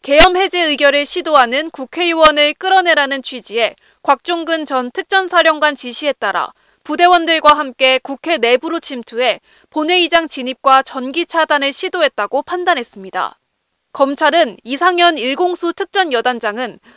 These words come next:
무장한 병력 백칠십 명을 담을 넘어 국회 경내로 침투시켰다고 밝혔습니다.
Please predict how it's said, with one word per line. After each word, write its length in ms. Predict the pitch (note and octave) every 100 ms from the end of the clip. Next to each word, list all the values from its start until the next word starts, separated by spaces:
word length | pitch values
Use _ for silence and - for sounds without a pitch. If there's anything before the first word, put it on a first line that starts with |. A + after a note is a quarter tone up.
| _
무장한 460 | C4 F4 F#4+ F#4 E4
병력 460 | C#4 C#4+ D4+ D4
백칠십 580 | B3+ A#3+ - F#4+ - F#4
명을 360 | D#4+ D4 D4 D4
담을 360 | - B3 D#4+
넘어 300 | C#4+ B3+ D#4
국회 400 | - C4 - E4+
경내로 560 | E4 - A#3+ C#4 D#4 D4
침투시켰다고 880 | - G4 F#4 F4+ - C#4+ - F#3+ B3+
밝혔습니다. 800 | A#3 A3+ G#3+ G3+ F#3+ E3+ -